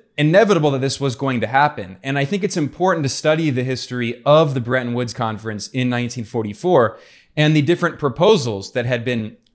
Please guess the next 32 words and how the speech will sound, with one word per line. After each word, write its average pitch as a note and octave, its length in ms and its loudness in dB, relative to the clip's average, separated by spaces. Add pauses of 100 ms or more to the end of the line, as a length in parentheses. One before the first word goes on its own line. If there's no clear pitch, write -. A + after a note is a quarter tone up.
(140)
presented. C3 560 0 (480)
John F3 340 4
Maynard E3 360 2
Keynes, F3+ 560 -2
who C#3 340 -2 (220)
is C3+ 100 -2
not G#3 160 4
a F#3 60 0
socialist. A#2 680 -2
I A#2+ 60 -4
mean, B2 280 -2
now D#3 300 4
what's C3+ 180 0
funny D3+ 300 0
is, A#2+ 240 0
you C3+ 60 -4
know, B2 160 -4 (360)
e-, B2+ 140 -2
economics D3+ 540 2
has C3 160 -4
moved C3+ 440 -4
so A3+ 240 4
far D3+ 280 4
to D3 100 -6
the A#2+ 100 -4
right, B2 300 2
especially C3+ 360 -6
with A#2+ 100 -8
the B2 80 -8
rise A#2+ 260 2
of A2 80 -8
neoliberalism, A#2 880 -2